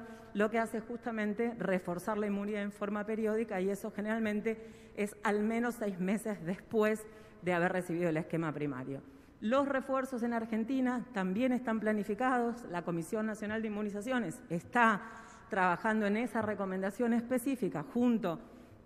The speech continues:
con las provincias, y a partir de diciembre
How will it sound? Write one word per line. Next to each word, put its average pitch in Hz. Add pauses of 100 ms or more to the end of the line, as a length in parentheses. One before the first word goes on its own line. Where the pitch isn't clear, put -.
(120)
con 202
las 214
provincias, 254
y 247
a 220
partir 240
de 247
diciembre 247